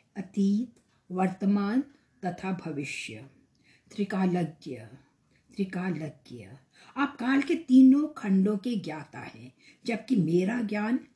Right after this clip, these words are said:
मेरी अभिज्ञा वर्तमान तक ही सीमित है।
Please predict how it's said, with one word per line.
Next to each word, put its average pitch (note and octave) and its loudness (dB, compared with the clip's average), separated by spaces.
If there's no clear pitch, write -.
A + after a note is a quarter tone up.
मेरी A#3+ 6
अभिज्ञा D3+ -4
वर्तमान C4+ 4
तक F3 -6
ही G3 -4
सीमित D3 -8
है। C3+ -16